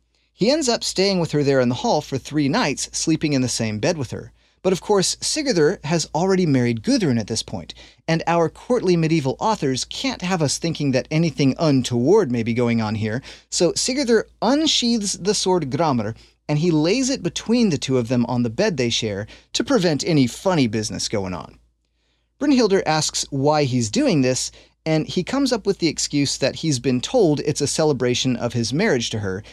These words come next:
and he's fated to die if he doesn't do it. But perhaps to appease her for the moment,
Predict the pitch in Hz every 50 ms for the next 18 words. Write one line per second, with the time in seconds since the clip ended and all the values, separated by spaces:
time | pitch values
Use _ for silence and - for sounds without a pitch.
0 | - _ _ - 131 127 143 143 - - - 165 151 135 127 117 - 117 113 190
1 | 220 196 147 131 127 127 - 127 - 143 127 127 117 120 117 117 - 156 131 104
2 | - - - _ _ _ _ _ _ _ _ _ _ _ - 139 - - 208 202
3 | 269 294 269 - - - 240 190 156 - - 190 180 - - 160 135 - 131 120
4 | 135 208 233 196 147 127 -